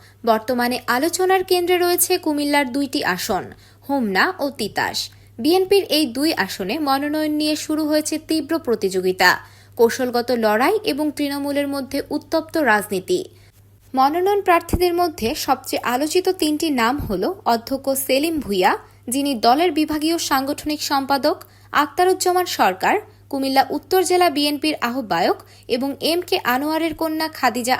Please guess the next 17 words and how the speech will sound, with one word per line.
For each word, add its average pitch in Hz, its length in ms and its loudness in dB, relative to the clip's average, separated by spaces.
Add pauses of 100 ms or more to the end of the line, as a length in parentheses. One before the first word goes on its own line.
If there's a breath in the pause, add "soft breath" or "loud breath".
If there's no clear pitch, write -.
আনোয়ার 247 340 0
রিনা, 180 300 0 (400 loud breath)
যিনি 233 260 0
দলের 220 400 2
একজন 254 440 -2
অভিজ্ঞ 269 380 -4
সিনিয়র 285 460 -2
নেতা। 151 340 -2 (420 soft breath)
তবে 320 280 2
এ 285 140 -2
তালিকায় 370 520 4
শেষ 196 160 0 (100)
নয়। 151 220 -2 (300)
মনোয়ার 302 460 4
সরকার, 370 440 6 (100)
আব্দুল 240 400 2
মতিন 233 360 -2